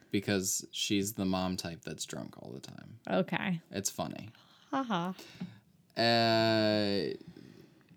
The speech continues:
Speaker 1: she, Kat-, Jen has just gotten dumped by her boyfriend.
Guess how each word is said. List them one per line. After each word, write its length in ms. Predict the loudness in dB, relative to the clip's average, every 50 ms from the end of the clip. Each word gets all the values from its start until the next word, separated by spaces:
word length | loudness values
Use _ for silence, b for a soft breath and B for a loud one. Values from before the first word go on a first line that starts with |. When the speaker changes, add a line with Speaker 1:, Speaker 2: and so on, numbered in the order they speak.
| -20 -20 _ _ _ _ _ _ -10
Speaker 1:
she, 540 | -4 0 2 6 6 8 8 8 8 6 6 4 0 -6
Kat-, 340 | -4 0 0 0 0 0 0
Jen 340 | 2 4 6 6 6 4 4
has 260 | 2 2 0 0 0 2
just 240 | 2 2 2 2
gotten 260 | 2 0 0 2 0 2
dumped 300 | 2 2 0 0 0 0
by 120 | 0 2
her 140 | 2 2 2
boyfriend. 640 | 2 0 -2 -2 -2 -4 -4 -6 -4 -4 -6 -8